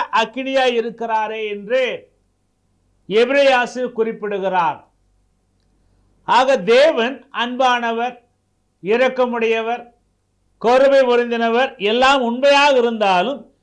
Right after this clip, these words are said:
இதுவும் உண்மையாக இருக்கிறது. ரெண்டு தன்மையும் கொண்டவராகவே அவர் இருக்கிறார். அதைத்தான் பவுலடியார்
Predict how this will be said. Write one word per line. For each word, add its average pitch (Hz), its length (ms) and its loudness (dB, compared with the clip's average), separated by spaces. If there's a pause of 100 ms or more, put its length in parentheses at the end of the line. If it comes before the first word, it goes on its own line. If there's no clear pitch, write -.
(140)
இதுவும் 285 540 -4
உண்மையாக 277 520 -2
இருக்கிறது. 220 720 -4 (520)
ரெண்டு 254 480 -4
தன்மையும் 294 540 -4
கொண்டவராகவே 269 760 0
அவர் 269 280 2
இருக்கிறார். 226 680 -2 (2250)
அதைத்தான் 262 540 0
பவுலடியார் 254 840 2